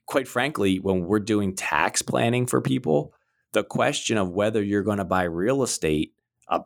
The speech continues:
a home, an investment property in the next year is an important topic that we cover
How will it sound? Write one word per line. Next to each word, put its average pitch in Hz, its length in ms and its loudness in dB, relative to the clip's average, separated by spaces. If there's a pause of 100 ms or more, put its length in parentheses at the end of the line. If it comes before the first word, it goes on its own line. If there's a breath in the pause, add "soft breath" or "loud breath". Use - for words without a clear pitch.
a 82 100 2
home, 90 440 0
an 78 60 -4
investment 82 380 0
property 82 600 0 (360 soft breath)
in 104 180 0
the 90 80 2
next 87 580 -2
year 90 640 0 (560)
is 127 160 0
an 131 60 2
important 127 500 -4
topic 110 380 -2
that - 140 -2
we 82 120 -2
cover 135 420 -2